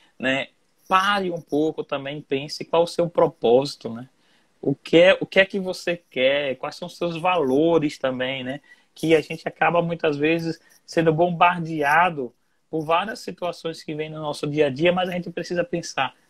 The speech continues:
qual é a minha essência? Né, eu gosto, eu go-, a gente sa-, tu sabe que a nossa área é uma área muito complicada no sentido de ter algumas, algumas, alguns bombardeios e a gente, eu passo muito para e penso assim, né?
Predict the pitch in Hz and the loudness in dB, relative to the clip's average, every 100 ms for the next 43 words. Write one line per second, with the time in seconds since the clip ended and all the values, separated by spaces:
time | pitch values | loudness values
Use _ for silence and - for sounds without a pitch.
0 | _ - 175 180 180 175 170 - 113 110 | _ 0 2 2 -4 -4 -8 -6 -6 -6
1 | 101 95 _ _ _ _ - 123 139 151 | -8 -10 _ _ _ _ 0 4 6 6
2 | 175 160 135 143 147 - 127 165 - - | 6 2 0 2 2 2 -2 -4 -6 -6
3 | - 160 156 170 202 190 180 151 151 160 | -4 -4 2 4 4 2 -2 -4 -2 -4
4 | - 143 139 151 147 143 _ _ _ 135 | -2 -2 0 0 0 -2 _ _ _ -6
5 | 151 151 151 143 160 180 160 175 170 165 | -2 -2 -2 -4 -8 -10 0 0 0 -6
6 | 160 143 151 160 151 156 - 139 - 147 | -4 -2 0 0 -4 -6 -12 -14 -10 -6
7 | 143 151 156 151 _ _ - 160 170 165 | -4 -2 -2 -4 _ _ 0 6 6 6
8 | 170 180 175 - - 156 175 185 - - | 0 -4 -4 -8 -6 -4 -4 -6 -8 -20
9 | _ _ 294 311 247 214 214 196 190 151 | _ _ -4 -2 0 0 0 2 0 -2
10 | 143 165 185 185 175 175 175 - 160 156 | -2 -2 -2 -6 -8 -8 -14 -4 -2 -2
11 | - 147 165 - 156 156 170 - 147 151 | -4 -4 -4 -8 -12 -8 -10 -4 -2 0
12 | 160 - 143 139 139 - 127 120 _ - | -2 -6 -8 -8 -12 -10 -8 -8 _ -20
13 | _ - 127 | _ -6 -6